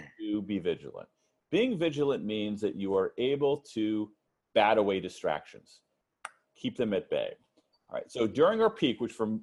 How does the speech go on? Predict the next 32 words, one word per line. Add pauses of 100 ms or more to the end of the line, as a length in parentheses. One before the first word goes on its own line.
for
most (920)
people
is
earlier
in
the
day, (800)
that's
where
we're
most
vigilant.
That's
where
we
should
be
doing
work
that
requires
vigilance,
where
you
have
to
be
locked
down
and
focused.